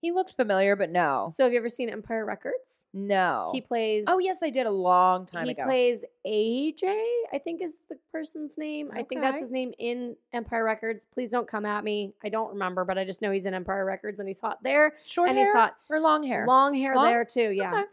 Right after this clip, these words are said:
Speaker 1: Okay. I'll have to revisit that.
Speaker 2: <clears throat> Hot. I love Empire Records. I just watched it the other night. It's such a good movie. Um, but anyways, he plays Max Ramey in this movie, and he's, like, an artist, and he kinda dates Lily.
Speaker 1: Yes.
Speaker 2: And then we have Woody Jeffries, who plays Brian, who's the speed dating guy.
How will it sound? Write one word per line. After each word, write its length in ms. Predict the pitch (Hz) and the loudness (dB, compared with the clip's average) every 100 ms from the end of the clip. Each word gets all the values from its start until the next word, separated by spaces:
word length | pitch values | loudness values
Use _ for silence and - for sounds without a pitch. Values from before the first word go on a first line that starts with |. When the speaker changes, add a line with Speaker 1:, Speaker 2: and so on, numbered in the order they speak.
| 294 | -8
Speaker 1:
Okay. 160 | 320 302 | -2 0
I'll 100 | 330 | 0
have 60 | 330 | 0
to 200 | 330 311 - | -2 -2 -8
revisit 380 | 302 294 254 - | -4 -4 -4 0
that. 220 | 151 - | 0 -2
Speaker 2:
<clears throat> 140 | _ | _
Hot. 280 | 220 185 - - | 4 4 0 0
I 100 | 254 | 4
love 200 | 262 220 | 6 4
Empire 320 | 190 175 175 | 2 -2 -4
Records. 300 | 185 180 196 | -4 -8 -6
I 60 | 208 | -6
just 160 | 208 | -4
watched 220 | 202 190 - | -6 -6 -10
it 100 | 196 | -10
the 60 | |
other 120 | 190 | -8
night. 120 | 180 180 | -8 -10
It's 120 | - | -12
such 140 | 180 | -14
a 40 | 170 | -14
good 120 | - | -14
movie. 280 | - - - _ _ _ _ | -12 -14 -16 _ _ _ _
Um, 640 | 254 240 240 233 233 233 233 | 2 4 6 4 2 0 -4
but 100 | 226 | 0
anyways, 300 | 262 247 202 | 2 2 0
he 120 | - 302 | -2 -4
plays 300 | 370 339 247 | -2 -2 0
Max 360 | 240 240 254 | 2 2 0
Ramey 360 | - 233 226 202 | 0 2 2 0
in 140 | 190 | 0
this 240 | 214 392 - | -2 -2 0
movie, 460 | 214 202 190 196 190 | 0 2 2 0 0
and 120 | 208 | 0
he's, 160 | 240 233 | 2 0
like, 160 | 247 | 0
an 80 | 220 - | -2 -2
artist, 500 | 208 202 208 196 - | -2 0 0 -2 -4
and 80 | |
he 60 | 202 | -6
kinda 200 | 214 208 | -4 -4
dates 280 | 196 190 - | -4 -6 -6
Lily. 400 | 190 180 190 294 - | -6 -4 -4 -6 -10
Speaker 1:
Yes. 560 | 190 190 120 - - - _ - | -8 -6 -6 -12 -20 -20 _ -6
Speaker 2:
And 140 | 254 | 0
then 180 | 254 262 | 4 4
we 120 | 262 | 2
have 220 | 247 247 220 | 4 4 2
Woody 420 | 226 214 269 311 | -2 2 4 4
Jeffries, 560 | 254 262 - 277 269 - | 2 2 2 -4 -4 -6
who 100 | 254 | -6
plays 300 | - 214 185 | -2 -2 0
Brian, 480 | 240 226 233 240 | 2 4 4 2
who's 160 | 233 208 | 0 -2
the 80 | 190 | -8
speed 340 | - - 262 | -12 -6 -2
dating 300 | 240 240 233 | 0 2 2
guy. 480 | 226 220 214 226 196 | 0 2 2 0 -2